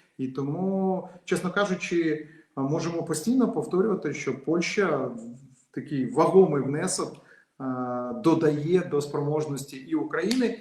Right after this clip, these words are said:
чинити спротив, і до спроможності Європи перебудувати свою систему безпеки. І що Євро-, е, Польща є абсолютно важливою складовою цієї безпеки і буде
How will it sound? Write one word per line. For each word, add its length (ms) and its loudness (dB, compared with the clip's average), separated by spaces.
чинити 380 -2
спротив, 520 -4
і 240 -4
до 600 0
спроможності 640 -2
Європи 300 0
перебудувати 640 0
свою 280 -2
систему 440 -2
безпеки. 420 -8
І 100 -4
що 180 -2
Євро-, 580 0
е, 340 -2
Польща 320 -2
є 380 0
абсолютно 680 2
важливою 500 0
складовою 580 0
цієї 360 -8
безпеки 420 -6
і 60 -2
буде 340 0